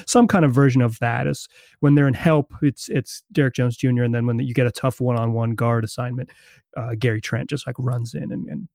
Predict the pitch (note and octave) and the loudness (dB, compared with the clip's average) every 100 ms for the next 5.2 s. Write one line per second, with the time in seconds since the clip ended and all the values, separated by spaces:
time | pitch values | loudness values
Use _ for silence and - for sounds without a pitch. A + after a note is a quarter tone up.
0 | _ - C#3 C#3+ C#3+ C3+ - - - C#3+ | _ -12 -10 -8 -10 -10 -14 -14 -12 -12
1 | C3+ - E3 D3+ G3+ G3 D#3+ D3+ C3+ E3+ | -10 -6 -2 4 6 6 6 4 2 0
2 | D#3 C#3 C#3 B2+ A2+ A#2+ - - - - | 2 2 0 -2 -4 -8 -12 -20 -18 -2
3 | D#3+ C3+ C#3+ B2+ C3+ C3 - C3+ C#3+ - | 0 2 0 0 -4 -8 -10 -8 -8 -10
4 | C#3+ B2+ - - - F#3+ D#3 - - B2+ | -10 -10 -12 -16 -14 -14 -14 -6 -4 -2
5 | C3 | -4